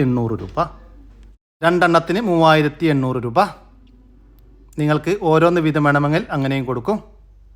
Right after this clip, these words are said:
സ്ഥലം വരുന്നത് എടവണ്ണയാണ്. ആട്ടിൻകുട്ടികൾക്ക് ഡെലിവറി ചാർജിൽ all കേരള ഡെലിവറി സൗകര്യം ലഭ്യമാണ്. നാലര മാസം വീതം പ്രായമുള്ള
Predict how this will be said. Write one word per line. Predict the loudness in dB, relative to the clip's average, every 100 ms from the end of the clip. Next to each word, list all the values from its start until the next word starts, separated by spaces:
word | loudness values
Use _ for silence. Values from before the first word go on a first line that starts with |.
| -20 -20 -20 -20 -20 -20 -20 -20 -20 -20 -20 -20 -20 -20 -20 -20 -20
സ്ഥലം | 0 4 4 4
വരുന്നത് | 0 2 2
എടവണ്ണയാണ്. | 2 0 0 -2 -4 -2
ആട്ടിൻകുട്ടികൾക്ക് | -4 -4 -6 -6 -4 -4 -6 -6 -2
ഡെലിവറി | 0 0 2
ചാർജിൽ | 2 2 0 -6 -6
all | -8 -8
കേരള | -6 -4 -4
ഡെലിവറി | -6 -8 -8 -10
സൗകര്യം | -10 -8 -8 -10 -10
ലഭ്യമാണ്. | -8 -8 -8 -10 -14 -18 -20 _ _ _ _ _ _ _ _ _ _ _ -4 2
നാലര | 4 4 4
മാസം | 2 2 0
വീതം | 0 0
പ്രായമുള്ള | -2 0 -2 -2